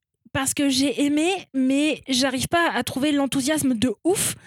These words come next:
Donc ça fait partie de là de ces lectures très très étranges du début d'année. Si vous pouvez mettre la main dessus, ouvrez-le, lisez-le,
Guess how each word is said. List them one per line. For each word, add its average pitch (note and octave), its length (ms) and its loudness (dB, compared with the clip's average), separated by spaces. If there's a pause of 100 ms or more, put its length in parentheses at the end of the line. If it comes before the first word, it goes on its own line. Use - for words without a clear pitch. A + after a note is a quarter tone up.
(460)
Donc C4+ 200 0
ça C4 180 2
fait D#4 160 2
partie E4 300 0
de D#4+ 80 2
là E4+ 100 4
de C#4+ 140 2
ces D4+ 120 0
lectures C4+ 320 0
très - 160 -2
très D#4 280 0
étranges - 760 -2
du C4 120 -2
début B3+ 260 0
d'année. C#4+ 240 0
Si D4+ 180 0
vous B3+ 140 0
pouvez C4+ 240 0
mettre C4 180 0
la C4 60 0
main B3+ 140 0
dessus, C4+ 260 0 (400)
ouvrez-le, C4+ 540 0 (140)
lisez-le, C4+ 600 0